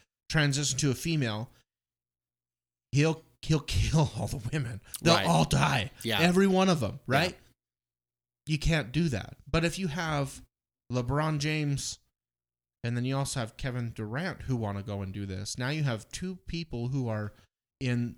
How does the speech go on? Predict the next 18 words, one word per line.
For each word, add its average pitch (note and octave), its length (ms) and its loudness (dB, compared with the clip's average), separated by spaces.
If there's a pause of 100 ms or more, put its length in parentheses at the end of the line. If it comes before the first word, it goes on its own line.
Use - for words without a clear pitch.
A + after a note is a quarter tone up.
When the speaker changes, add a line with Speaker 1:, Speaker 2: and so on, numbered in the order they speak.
(100)
Speaker 1:
the A#2 120 -4
physical C#3+ 400 -4
condition A#2+ 480 -2
of G#2+ 120 -4
a G#2+ 40 -4
male A2+ 380 0
but G#2+ 160 -6
identify G#2+ 480 -4
as G2+ 100 -8
a G#2 60 -12
female, B2+ 420 -4
and A2 100 -4
they G2+ 80 -4
can - 140 -8
now F#2+ 160 -6
play G2 160 -6
the G2 100 -8
sport. - 460 -10